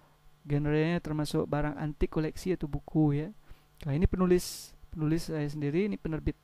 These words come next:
ya, penerbit. Nah, penerbit saya buat nama penerbit saya sendiri gitu, ya, Bapak Ibu. Ini ringka-, ringkasannya. Ini dia informasi konten.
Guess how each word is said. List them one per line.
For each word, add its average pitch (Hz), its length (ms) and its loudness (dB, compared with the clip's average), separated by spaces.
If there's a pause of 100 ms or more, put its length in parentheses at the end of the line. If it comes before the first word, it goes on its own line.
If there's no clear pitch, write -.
(240)
ya, 170 180 -6
penerbit. 147 540 -2 (160)
Nah, 156 240 -6
penerbit 143 400 4
saya 147 160 -4
buat 147 180 4
nama 147 300 -2
penerbit 143 420 -2
saya 151 140 -8
sendiri 143 500 -4
gitu, 143 160 -8
ya, 151 160 -4
Bapak 151 240 -4
Ibu. 143 160 0 (560)
Ini 165 160 2
ringka-, 165 400 -2 (480)
ringkasannya. 143 880 -2
Ini 143 160 -2
dia 160 160 4
informasi 147 560 -2
konten. 180 800 2